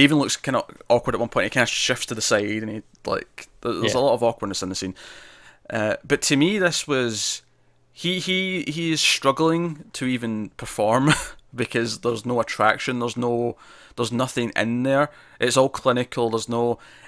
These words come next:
Speaker 1: and this was almost like him trying to build a bond, because if she's smarter, if he can connect to her in some way, he'll actually sexually be more into it when he's supposed
Speaker 2: Yeah.
Speaker 1: to perform. Uh,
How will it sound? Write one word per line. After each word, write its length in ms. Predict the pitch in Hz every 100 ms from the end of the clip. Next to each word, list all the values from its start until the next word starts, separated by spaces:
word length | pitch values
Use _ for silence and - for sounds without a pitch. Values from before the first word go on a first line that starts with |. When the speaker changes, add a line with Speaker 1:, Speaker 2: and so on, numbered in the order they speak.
| -
Speaker 1:
and 160 | 123 143
this 160 | 156
was 100 | 151
almost 340 | 147 139 131 -
like 120 | -
him 160 | 117
trying 220 | 110 117 110
to 100 | 113
build 260 | 104 107
a 20 |
bond, 520 | 98 - 107 107 117 113
because 400 | 113 110 110 -
if 240 | 107 -
she's 180 | - 110
smarter, 560 | - 120 117 107 107 - - -
if 160 | 110
he 60 | 120
can 180 | - 113
connect 400 | - 120 160 -
to 100 | 131
her 60 | 113
in 80 | 107
some 300 | 107 107 101
way, 280 | 98 95 - - _ _ _ _ _ _ _ _ _ _ _ - -
he'll 180 | 131 117
actually 720 | 107 - 123 110 104 101 - _ _ -
sexually 800 | - 139 - - 139 117 107 -
be 160 | 117 113
more 240 | 113 113
into 440 | 113 113 104 - 101
it 160 | -
when 160 | 107 107
he's 220 | 104 - - -
supposed 500 | - - 110 110 -
Speaker 2:
Yeah. 20 |
Speaker 1:
to 40 | -
perform. 560 | - - 117 95 92 - - - - - - -
Uh, 360 | 92 95 95